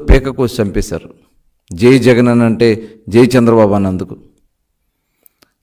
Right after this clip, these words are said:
అదేవిధంగా ఒక జల్ల యాదవ్, అదేవిధంగా ఒక నందం సుబ్బయ్య, ఒక చేనేత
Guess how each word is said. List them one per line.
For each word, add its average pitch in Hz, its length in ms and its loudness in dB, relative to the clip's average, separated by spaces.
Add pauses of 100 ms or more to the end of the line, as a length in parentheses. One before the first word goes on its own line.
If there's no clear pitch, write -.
(100)
అదేవిధంగా 151 560 4 (1600)
ఒక 120 120 -4 (140)
జల్ల 139 200 6
యాదవ్, 139 440 4 (2500)
అదేవిధంగా 156 540 4 (2250)
ఒక 117 120 0 (100)
నందం 143 240 4 (100)
సుబ్బయ్య, 123 300 0 (2250)
ఒక 110 140 -4 (760)
చేనేత 156 320 2